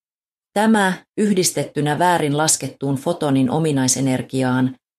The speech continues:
johti meidät käärittyjen ulottuvuuksien kimppuavaruudessa fraktaalikertoimen määräämään skaalaan. Tutkittuani perusgeometrisia elementtejä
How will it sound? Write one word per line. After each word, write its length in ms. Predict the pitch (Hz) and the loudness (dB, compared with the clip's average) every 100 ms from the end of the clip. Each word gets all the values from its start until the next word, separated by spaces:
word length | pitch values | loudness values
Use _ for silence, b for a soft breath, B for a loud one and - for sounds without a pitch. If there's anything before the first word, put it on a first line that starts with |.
| _ | _
johti 300 | 208 226 - | -2 0 0
meidät 340 | 196 180 160 - | 2 2 0 -2
käärittyjen 640 | 233 233 170 165 147 143 127 | 0 2 2 -2 -2 0 2
ulottuvuuksien 880 | 170 151 - 131 131 131 - 135 135 | 2 0 -2 -2 -2 0 0 -2 -2
kimppuavaruudessa 1200 | 175 165 - 131 131 131 131 127 127 - - 131 - _ _ | -2 -2 -2 -2 0 0 0 -2 0 0 0 -2 -6 _ _
fraktaalikertoimen 1120 | - 170 - 139 131 135 143 139 - 131 127 | -2 -2 -2 -2 -2 -2 -2 -2 -2 0 2
määräämään 640 | 135 139 131 127 127 127 127 | 2 0 0 0 0 2 2
skaalaan. 840 | - - 143 131 123 123 - - - _ _ _ _ | 0 -2 -2 0 -2 -4 -6 -8 -10 _ _ _ _
Tutkittuani 720 | 190 185 - 151 - 139 139 | 0 0 -4 -6 -2 0 0
perusgeometrisia 1040 | 135 170 165 - 139 131 131 131 135 131 | 0 2 2 0 0 0 0 -2 -2 -2
elementtejä 840 | - 151 135 127 123 - 131 127 | 0 0 2 2 0 -2 -4 -2